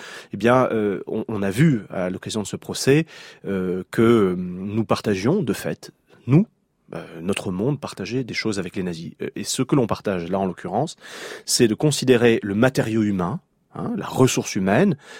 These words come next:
matériau et ressource, pour moi, c'est aussi atroce, hein, euh, le, un, un mot comme l'autre, parce que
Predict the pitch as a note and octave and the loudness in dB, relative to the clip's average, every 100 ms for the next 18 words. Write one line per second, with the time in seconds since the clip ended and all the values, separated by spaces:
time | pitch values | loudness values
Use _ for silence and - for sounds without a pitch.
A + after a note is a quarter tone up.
0 | - B2+ C#3 D#3+ D3 A#2 A2+ F#3+ - A#2 | 2 2 4 4 6 4 4 2 2 0
1 | D#3+ - G#2+ C3+ G#2+ - E2 - F2+ B2+ | 0 0 -2 -2 -4 -6 -10 -8 -6 -4
2 | A#2+ E2+ F2 E2+ - G2 - G2 G2 A2+ | -4 -4 -2 -2 -2 -2 2 2 4 4
3 | A#2+ - G2+ - G2 - | 2 2 0 -2 -2 -2